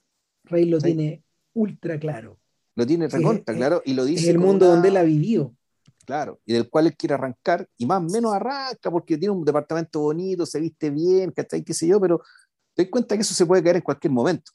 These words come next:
Speaker 2: ¿no? Es precario.
Speaker 1: Claro, ti-, tiene una novia con buena pinta, bueno, en fin.
Speaker 2: Claro, pero en el fondo el, el,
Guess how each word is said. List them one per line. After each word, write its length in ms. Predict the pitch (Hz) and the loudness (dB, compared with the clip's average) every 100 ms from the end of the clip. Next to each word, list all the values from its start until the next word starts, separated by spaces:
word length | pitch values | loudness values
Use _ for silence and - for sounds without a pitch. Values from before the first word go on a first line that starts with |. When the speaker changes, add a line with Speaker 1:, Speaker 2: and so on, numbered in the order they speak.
| - | -16
Speaker 2:
¿no? 180 | 123 123 | -10 -6
Es 100 | 131 | -6
precario. 380 | - 160 185 165 | -4 -2 2 0
Speaker 1:
Claro, 160 | 175 151 | -2 -4
ti-, 240 | 185 151 - | -6 -8 -6
tiene 200 | 185 185 | -4 -4
una 140 | 180 | -4
novia 260 | 185 190 180 | -4 -4 -4
con 160 | 170 | -4
buena 240 | 170 175 165 | -4 -4 -4
pinta, 760 | 196 220 208 170 180 170 165 | -4 -4 -4 -8 -10 -10 -10
bueno, 180 | 170 165 | -10 -8
en 60 | 151 | -8
fin. 320 | - 147 113 _ _ _ _ _ _ _ _ _ | -6 -10 -10 _ _ _ _ _ _ _ _ _
Speaker 2:
Claro, 320 | 196 151 113 | -2 -2 -2
pero 160 | 135 151 | -6 -4
en 60 | |
el 60 | 143 | -4
fondo 200 | 190 214 | -6 -4
el, 260 | 180 120 - _ | -4 -8 -18 _
el, 180 | 120 | -18